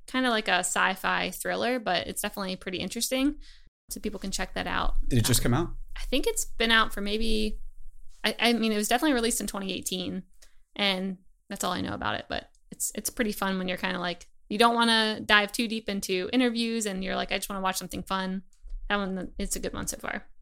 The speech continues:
Speaker 2: That's really cool. I, I think that we're just gonna see more and more sci-fi and near-term future type fiction and scenarios. I think that's g-, just gonna become a really, really popular category.
Speaker 1: Yep. Agree.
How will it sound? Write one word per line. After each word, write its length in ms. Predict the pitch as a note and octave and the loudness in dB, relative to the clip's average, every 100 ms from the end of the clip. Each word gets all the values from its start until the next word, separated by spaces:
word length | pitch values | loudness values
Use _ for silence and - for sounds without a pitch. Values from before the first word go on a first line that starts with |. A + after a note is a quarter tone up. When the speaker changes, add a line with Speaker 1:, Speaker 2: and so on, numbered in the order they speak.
| - | 0
Speaker 2:
That's 180 | - A#2+ | 4 4
really 160 | B2+ A#2+ | 4 0
cool. 260 | C3+ G#2+ - | 0 0 4
I, 200 | A#2+ A2 | 6 6
I 80 | A2+ | 4
think 180 | C3+ | 2
that 160 | C3 G#2+ - _ _ | 2 2 0 _ _
we're 100 | A#2+ | 4
just 160 | A#2 - | 4 6
gonna 100 | A#2+ | 4
see 260 | - B2+ | 4 4
more 300 | A2 G#2+ A#2 | 2 2 4
and 120 | A2+ G#2 | 4 2
more 300 | G#2+ A2 A2 | 0 0 2
sci-fi 840 | - G2+ A2+ - G#2+ G#2+ G#2+ G2+ G#2+ | 2 2 0 0 0 0 0 -2 -6
and 420 | G#2 G2+ G2+ G#2 - - | -6 -6 -6 -8 -10 -2
near-term 920 | A#2 A2+ G#2+ A2 - A2+ G#2 G#2 G#2+ - | 4 4 4 2 0 0 0 -2 -4 -4
future 420 | - A2+ A2 G#2 | -2 0 0 0
type 300 | G#2 - - - - - | 0 -2 -6 -20 -16 -4
fiction 460 | A2+ - A2+ G#2+ G#2 | 0 2 4 4 4
and 120 | G2+ | 2
scenarios. 400 | - G#2 G#2 G2 | 0 0 0 0
I 40 | |
think 140 | G#2+ A2 | 2 4
that's 160 | A2 | 2
g-, 100 | - | 0
just 180 | - A2 | -2 0
gonna 140 | A2+ G2+ | 0 -2
become 460 | - A2 G#2 - - - - | -2 0 0 -2 -10 -18 -4
a 80 | G#2+ | 0
really, 280 | G#2+ A2+ A2 | 2 4 4
really 200 | G#2 G2+ | 2 -2
popular 380 | A#2 - D#2 - | -2 -4 -6 -4
category. 480 | A2 G#2 G2 G#2 - - - - | -4 -4 -6 -8 -10 -16 -14 -8
Speaker 1:
Yep. 200 | G#3 - - _ _ - | -8 -10 -20 _ _ -14
Agree. 380 | G3+ G3+ G#3 | -12 -8 -8